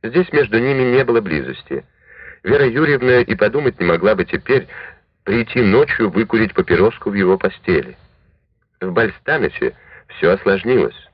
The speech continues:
Нагромоздились чувства, невыразимые словами. Не будь его здесь, половина тяжести свалилась бы с Веры Юрьевны.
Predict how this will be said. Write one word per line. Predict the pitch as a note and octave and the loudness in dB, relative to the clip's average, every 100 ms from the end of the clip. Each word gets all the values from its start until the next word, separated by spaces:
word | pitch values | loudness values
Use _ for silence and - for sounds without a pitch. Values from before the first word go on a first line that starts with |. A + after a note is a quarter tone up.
| _ _ _ _ | _ _ _ _
Нагромоздились | F2 F2+ F#2 F#2+ F2 E2+ D2 - | -4 0 2 0 0 -6 -6 -8
чувства, | - A#2+ - F#2 G#2 _ _ _ - | -4 -4 -4 -6 -6 _ _ _ -6
невыразимые | D#2+ E2+ F2+ F2+ F#2 F2 | 0 2 2 2 0 0
словами. | - E2+ F2 D#2+ D2+ _ _ _ _ _ _ _ _ - | 0 0 2 0 -4 _ _ _ _ _ _ _ _ -8
Не | A2 | -6
будь | B2+ F3+ | -4 -2
его | B2+ A#2 | 2 0
здесь, | F2 E2+ E3 - _ - - - - | 0 -2 -2 -2 _ -20 -20 -18 -2
половина | E2 G2 F3+ F3 | 0 4 4 2
тяжести | - D#3+ C#3+ - B2+ | 2 0 0 -8 -4
свалилась | - A2 B2 G2 | 0 2 2 0
бы | F2+ | -6
с | - | -4
Веры | F#2+ F#2 | 0 0
Юрьевны. | F2 D#2+ C#2+ C2 B1+ | 0 0 -2 -4 -10